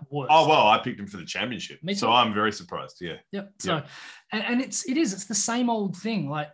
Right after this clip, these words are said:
Speaker 1: you s-, you know, Tyler Harvey's had some good games, six of nineteen in this, three of twelve from deep.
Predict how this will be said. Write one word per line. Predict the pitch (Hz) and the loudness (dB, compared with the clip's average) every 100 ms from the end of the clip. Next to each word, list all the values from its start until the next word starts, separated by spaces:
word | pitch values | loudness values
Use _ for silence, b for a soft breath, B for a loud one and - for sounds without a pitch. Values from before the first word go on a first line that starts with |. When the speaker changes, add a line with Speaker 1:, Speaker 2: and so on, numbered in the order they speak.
| - | -6
Speaker 1:
you | 196 | -4
s-, | - | 0
you | 208 | 0
know, | 185 | 0
Tyler | - 220 202 | 0 0 0
Harvey's | 185 175 175 - | 0 -2 -2 -4
had | - 180 165 | -6 -6 -4
some | - 175 175 | -4 0 0
good | 170 160 | 0 -2
games, | 156 170 247 - _ | -4 -4 -6 -8 _
six | - 226 - | -8 -8 -4
of | 180 | -4
nineteen | 180 180 175 175 | -2 -2 -2 -2
in | 170 | -2
this, | 170 165 | -4 -6
three | - 175 165 | -6 -4 -4
of | 156 | -4
twelve | 165 147 139 | -4 -4 -4
from | 147 | -6
deep. | 139 120 | -6 -10